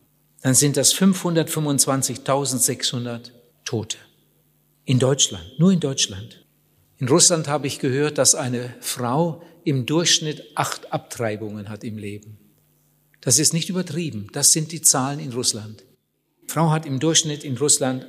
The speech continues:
acht Abtreibungen im Leben. Ich habe einmal eine Frau in der Seelsorge gehabt, das war vielleicht der allerschlimmste Fall. Und ich habe ihr das abgenommen, was sie mir sagte.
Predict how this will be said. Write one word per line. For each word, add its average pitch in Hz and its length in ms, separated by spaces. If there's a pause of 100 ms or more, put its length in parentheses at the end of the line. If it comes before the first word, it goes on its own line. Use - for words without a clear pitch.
acht - 480 (340)
Abtreibungen 120 800
im 120 160
Leben. 104 400 (840)
Ich - 120
habe 135 180
einmal 185 440
eine 160 180
Frau 156 180
in 151 60
der 143 100
Seelsorge 143 560
gehabt, 123 240
das - 160
war 123 80
vielleicht 113 340
der 131 140
allerschlimmste 131 580
Fall. 113 360 (640)
Und 143 100
ich 131 160
habe 160 260
ihr 147 80
das 139 300
abgenommen, 135 560
was 120 160
sie 127 80
mir 117 180
sagte. 110 540